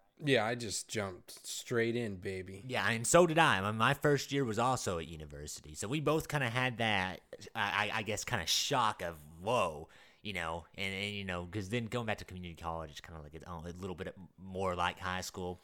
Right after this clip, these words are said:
Speaker 2: But a university, living down there, um, the classes are a lot harder. You're expected to be way more independent than you've ever been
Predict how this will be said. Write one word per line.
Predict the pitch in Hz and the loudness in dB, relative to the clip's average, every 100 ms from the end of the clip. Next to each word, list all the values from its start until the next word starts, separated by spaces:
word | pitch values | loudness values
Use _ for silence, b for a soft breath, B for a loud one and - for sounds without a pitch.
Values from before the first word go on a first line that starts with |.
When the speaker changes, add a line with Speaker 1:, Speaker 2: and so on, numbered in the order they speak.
| B B B - | B B B -2
Speaker 2:
But | 101 95 - b b - | 0 -2 -8 b b -10
a | |
university, | 107 127 107 117 110 98 92 | -6 -6 -2 -2 -2 -2 -4
living | 87 117 113 117 | 0 0 0 -2
down | 107 107 113 | 0 0 -2
there, | 107 110 110 113 113 104 | -2 -2 0 -2 -2 -6
um, | 85 76 76 B B B | -10 -10 -16 B B B
the | - | -14
classes | - 104 98 107 - 113 95 | -10 -2 0 0 0 -2 0
are | 95 | 2
a | |
lot | 92 92 - | 4 2 2
harder. | - 101 104 104 104 | 0 2 2 2 0
You're | 90 90 85 | -2 -4 -6
expected | - - - 107 - 101 | -6 -6 -2 -2 -2 -6
to | 90 | -6
be | 85 87 85 | -6 -4 -6
way | 80 95 98 | -4 0 0
more | 98 95 | 0 -4
independent | 95 95 87 - - 110 101 | -4 -6 -8 -8 -8 -6 -6
than | 90 80 | -6 -8
you've | 76 | -6
ever | 92 98 | -4 -2
been | 92 95 | -2 -4